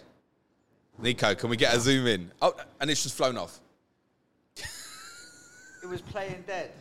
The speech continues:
Speaker 1: It's gonna land on my head or something. Look, the idea always would have been wild card nineteen, get free City. And I think even though it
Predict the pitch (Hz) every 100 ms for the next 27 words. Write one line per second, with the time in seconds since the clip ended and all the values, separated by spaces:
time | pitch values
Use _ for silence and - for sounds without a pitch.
0 | - _ _ - - - - - _ _
1 | _ _ _ _ - - 117 - - _
2 | - 123 110 110 110 101 98 90 85 95
3 | 87 85 - 87 82 - - - - -
4 | - - 139 98 120 143 160 160 135 127
5 | 113 110 98 92 85 87 - 101 110 110
6 | 113 101 90 87 87 90 85 85 82 98
7 | - - 90 85 - 82 80 80 - _
8 | _ _ _ _ _ _ _ - 101 104
9 | 98 - 98 - 139 135 - 123 123 113
10 | 104 95 101